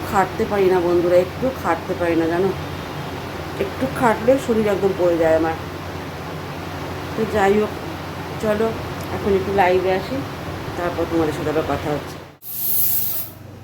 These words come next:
এই, কি করছিস কি? এ রাম, পুরো ফেনা ফেনা করে দিল। দেখো, কি বদমাইশ মেয়ে। আমাকে বললো, "একটু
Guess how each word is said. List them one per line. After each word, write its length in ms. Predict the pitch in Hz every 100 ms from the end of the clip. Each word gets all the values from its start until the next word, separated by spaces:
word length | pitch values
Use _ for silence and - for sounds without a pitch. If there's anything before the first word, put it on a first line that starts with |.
| - - - 415
এই, 400 | 480 523 453 - - - - - - - - - - - - - - - -
কি 60 |
করছিস 240 | 349 494 370
কি? 80 | 539
এ 1120 | - - - - - - - - - - 247
রাম, 680 | - - 208 233 226 196 175 - - - - - - - -
পুরো 280 | 269 349 427
ফেনা 240 | 339 247 269
ফেনা 260 | 294 294
করে 260 | 285 262 247
দিল। 140 | 214 196 180 - - - - - - - - - - - -
দেখো, 440 | 226 220 320 381 392 - - -
কি 80 | 233
বদমাইশ 440 | 214 214 220 247 254 247
মেয়ে। 140 | 247
আমাকে 260 | 226 247 294
বললো, 400 | 302 302 320 330 - - - -
"একটু 180 | 262 311